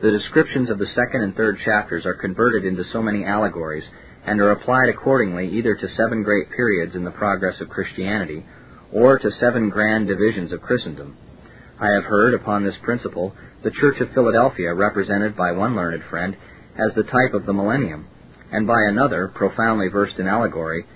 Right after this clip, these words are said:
as the type of the present state of religion in the United States of America. And MacLeod was writing in eighteen fourteen.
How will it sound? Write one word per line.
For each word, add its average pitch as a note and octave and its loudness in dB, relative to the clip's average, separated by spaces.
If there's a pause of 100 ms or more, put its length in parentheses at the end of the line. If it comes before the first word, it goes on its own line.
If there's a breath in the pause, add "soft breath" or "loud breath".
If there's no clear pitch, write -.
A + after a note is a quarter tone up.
(180 loud breath)
as G#2 0
the G#2 0
type A#2+ 0
of F2+ -6
the F#2+ -4
present A2+ -2
state G#2 0
of F#2+ -4
religion F#2 0
in F2 -6
the F2 -6
United F2+ -4
States F2+ -4
of E2+ -10
America. E2+ -4 (400)
And D#2+ -12
MacLeod E2 -6
was E2 -10
writing E2+ -6
in D#2 -10
eighteen D#2 -12
fourteen. D#2 -12